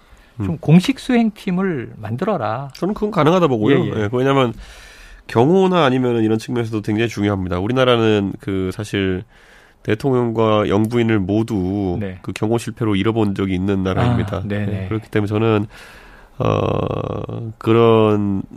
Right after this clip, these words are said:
Speaker 2: 점들은 특별히 관리된다 생각하고,
Speaker 1: 음.
Speaker 2: 특히, 어, 대통령은 워낙 탈권위적인 행보를 좋아하시는 분이기 때문에
Speaker 1: 네네.
Speaker 2: 그렇게 생각하겠지만, 주변에서는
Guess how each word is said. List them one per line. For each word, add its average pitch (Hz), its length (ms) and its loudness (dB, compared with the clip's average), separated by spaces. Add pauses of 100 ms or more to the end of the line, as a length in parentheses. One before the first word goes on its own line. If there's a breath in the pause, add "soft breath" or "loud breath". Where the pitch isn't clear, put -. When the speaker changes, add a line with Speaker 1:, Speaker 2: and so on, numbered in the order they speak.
(800)
Speaker 2:
점들은 104 380 0
특별히 160 340 -2
관리된다 101 640 2
생각하고, 95 840 -2
Speaker 1:
음. - 80 -20
Speaker 2:
특히, 101 480 -2 (640 soft breath)
어, 101 240 -4
대통령은 113 1000 2
워낙 120 260 0
탈권위적인 143 640 -2
행보를 107 320 0
좋아하시는 101 420 -2
분이기 92 220 -2
때문에 123 300 -2
Speaker 1:
네네. 98 160 2
Speaker 2:
그렇게 95 180 -8
생각하겠지만, 101 600 -6
주변에서는 104 760 -2